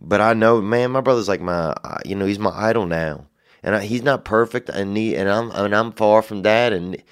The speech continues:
and we never will be, but, you know, we have these little moments sometimes where, you know, he's just everything I always wanted him to be.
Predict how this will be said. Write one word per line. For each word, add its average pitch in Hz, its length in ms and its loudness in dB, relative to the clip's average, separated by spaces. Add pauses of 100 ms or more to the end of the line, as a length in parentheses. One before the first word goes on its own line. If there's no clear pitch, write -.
(260)
and 92 140 -8
we 104 80 -2
never 110 240 2
will 110 260 2
be, 87 220 -2
but, 76 420 -6 (1120)
you 95 100 -8
know, 90 120 -2
we 101 120 0
have 104 120 0
these 95 180 -4
little 107 140 0
moments 101 340 0
sometimes 104 580 -2
where, 82 760 -4 (1500)
you - 120 -10
know, 104 120 0
he's 113 200 -2
just 110 220 0
everything 110 380 2
I 101 40 2
always 98 240 2
wanted 90 260 0
him 85 100 -6
to 82 120 -10
be. 76 380 -6